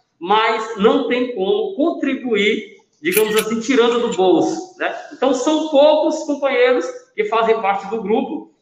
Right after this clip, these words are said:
que tem essa, essa condição, que trabalha, que tem como fazer um esforço a mais, tirar do bolso, fazer uma vaquinha,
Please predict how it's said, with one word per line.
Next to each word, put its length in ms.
que 100
tem 180
essa, 360
essa 240
condição, 880
que 80
trabalha, 640
que 140
tem 200
como 180
fazer 220
um 40
esforço 340
a 40
mais, 340
tirar 200
do 160
bolso, 280
fazer 240
uma 180
vaquinha, 520